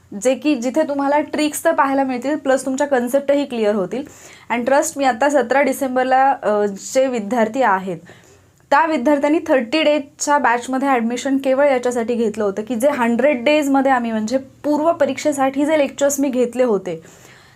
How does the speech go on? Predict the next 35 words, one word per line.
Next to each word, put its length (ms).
ते 100
लेक्चर्स 500
त्यांना 260
हवे 240
होते. 400
अर्थात 300
मी 120
फक्त 260
इकॉनॉमिक्स 480
आणि 140
सायन्सचे 460
लेक्चर्स 340
त्यांना 200
प्रोव्हाइड 380
केले, 180
पण 320
ते 240
जे 160
लेक्चर्स 400
आहेत, 240
तिथे 280
तुमचा 260
कंटेंट 400
अशा 260
पद्धतीने 540
कव्हर 260
होतोय 340
की 140
तुम्ही 240
जे 80
पूर्व 340
परीक्षेसाठी 600
लेक्चर्स 360
करणार 320
आहात, 300